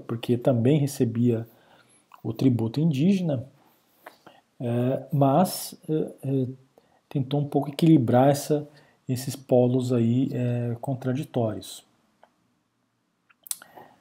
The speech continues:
Vamos adiante aqui.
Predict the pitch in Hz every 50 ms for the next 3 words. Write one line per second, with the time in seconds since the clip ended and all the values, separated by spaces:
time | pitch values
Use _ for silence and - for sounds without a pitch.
0 | _ _ _ _ _ _ _ _ _ _ _ _ _ _ _ _ _ _ _ _
1 | _ - 117 104 104 104 98 98 95 95 92 92 95 98 - - 117 - - -
2 | 143 147 156 165 170